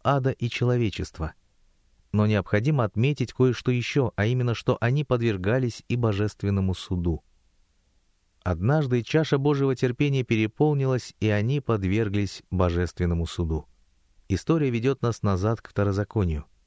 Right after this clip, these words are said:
к тому, что написал Моисей, когда они подошли к земле, готовые войти в неё.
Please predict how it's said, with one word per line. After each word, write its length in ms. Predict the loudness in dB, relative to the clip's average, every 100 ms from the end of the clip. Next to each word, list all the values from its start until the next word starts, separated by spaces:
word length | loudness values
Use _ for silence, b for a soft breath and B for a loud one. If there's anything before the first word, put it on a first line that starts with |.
| _ _ _ _
к 100 | -6
тому, 260 | 0 2 2
что 160 | 0 -2
написал 440 | 0 0 2 2
Моисей, 440 | 2 0 0 0
когда 340 | 2 0 2 0
они 220 | 0 0
подошли 420 | 0 0 0 -2
к 80 | -2
земле, 340 | 0 2 0
готовые 440 | 0 0 2 2 2
войти 320 | 0 0 -2
в 60 | 0
неё. 360 | 0 0 -2